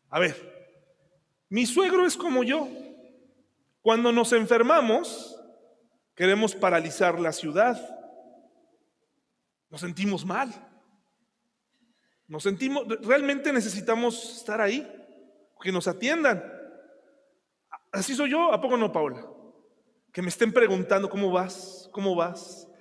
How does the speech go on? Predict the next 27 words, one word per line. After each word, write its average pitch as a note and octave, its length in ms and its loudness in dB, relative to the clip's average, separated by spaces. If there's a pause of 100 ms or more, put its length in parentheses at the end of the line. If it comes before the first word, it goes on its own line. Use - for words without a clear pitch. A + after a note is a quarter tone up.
(200)
Que G#3+ 120 0
si G#3+ 180 -2
me G#3+ 100 4
muevo, B3 500 2
y G#3+ 60 -6
si, A3 300 -4
y G#3 60 -6
si A3 140 -4
me G#3 120 2
muevo E4 260 2
y E4+ 80 2
ella E4+ 140 2
no C#4+ 140 4
responde, A3 840 -2
al F3+ 160 2
otro A#3 220 2
día A#3+ 120 6
le A3+ 100 6
digo, A3+ 200 0
"No G#3 140 0
te A3+ 80 -4
importo. A3+ 720 0 (2500)
¿Acaso A3 400 4
ya G#3 160 4
no G#3 120 2
me F#3 140 2
amas?". A3+ 800 0